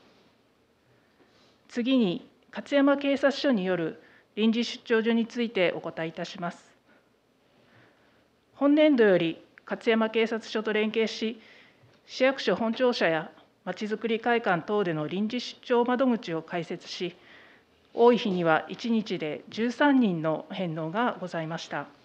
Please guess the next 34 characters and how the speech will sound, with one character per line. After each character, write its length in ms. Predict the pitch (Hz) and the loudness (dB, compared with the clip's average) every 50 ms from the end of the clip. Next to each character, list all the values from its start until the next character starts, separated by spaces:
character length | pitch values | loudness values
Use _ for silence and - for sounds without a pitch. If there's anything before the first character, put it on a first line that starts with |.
| _ _ _ _ _ _ _ _ _ _ - - _ - - _ _ _ - | _ _ _ _ _ _ _ _ _ _ -20 -20 _ -20 -20 _ _ _ -6
ま 80 | 185 180 | -6 -2
た、 320 | - 196 190 - - - - - - - - - - - | 2 2 2 2 2 -2 -14 -20 -20 -20 -20 -20 -10 2
令 180 | 247 269 277 254 | 6 8 8 8
和 160 | 233 208 180 | 8 6 4
五 140 | 196 196 196 | 4 2 2
年 180 | 202 202 196 | 2 0 0
七 180 | 196 - - 247 | -2 -4 -6 -2
月 280 | 240 254 254 - 254 | -2 -2 -2 -2 -4
に 140 | 208 185 170 | -2 -2 0
は、 220 | 156 151 143 147 - - - - _ _ _ _ _ _ _ - | 0 0 0 -2 -4 -16 -20 -20 _ _ _ _ _ _ _ -10
勝 220 | 202 190 - 240 | -10 -8 2 2
山 240 | 233 220 220 226 220 | 4 4 4 2 0
警 220 | 226 233 214 214 | 0 0 0 0
察 180 | 214 226 214 208 | 2 0 -4 -4
署 240 | 214 - - 202 196 | -4 -6 -6 -6 -4
と 400 | 202 - 190 190 - - - - _ - - | -2 0 0 0 -2 -4 -12 -20 _ -20 -14
勝 260 | - 208 208 - - | -14 -14 -12 -2 0
山 220 | 254 262 269 277 262 | 2 4 4 2 0
市 80 | - | 0
と 100 | - 208 | -2 -2
の 140 | 170 170 160 | -2 0 -2
間 240 | 170 165 - 165 156 | -2 -2 -2 -4 -2
で、 220 | 165 156 - - - - _ _ _ _ _ _ - | -2 -4 -6 -8 -16 -20 _ _ _ _ _ _ -10
え 140 | 175 165 | -8 -8
ー、 40 | 160 | -6
協 200 | - 220 226 226 | -4 -2 -2 0
定 160 | 233 233 233 | 2 2 2
を 80 | 226 233 | 2 2
締 180 | 233 233 233 226 | 2 2 2 2
結 220 | 233 233 233 233 | 0 -2 -4 -4
し 160 | 226 - 247 | -6 -2 -2
ま 140 | 233 240 226 | 0 0 -2
し 120 | - - | -2 -6
て、 260 | - - 180 175 - | -4 -4 -4 -4 -4